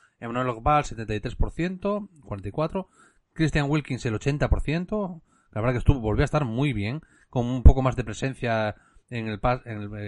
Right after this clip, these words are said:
en la defensa contra el pase. Devon Godchaux está bajando un poco su rendimiento, además está un poco flojo.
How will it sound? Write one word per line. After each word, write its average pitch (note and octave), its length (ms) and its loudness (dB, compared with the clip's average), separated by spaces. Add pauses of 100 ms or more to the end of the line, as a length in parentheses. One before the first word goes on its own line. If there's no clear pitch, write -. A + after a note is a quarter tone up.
(160)
en G2+ 60 -12
la G2+ 80 -8
defensa G#2+ 240 -8
contra G2 180 -8
el F#2 80 -10
pase. F#3 380 -4 (400)
Devon D#3+ 280 2
Godchaux F#3 560 0
está B2+ 160 0
bajando C#3 300 -2
un B2+ 80 -8
poco C3+ 180 8
su B2+ 120 -4
rendimiento, B2 420 -4
además A#2+ 200 -4
está C3 100 -4
un A#2+ 40 -8
poco - 200 6
flojo. - 400 -6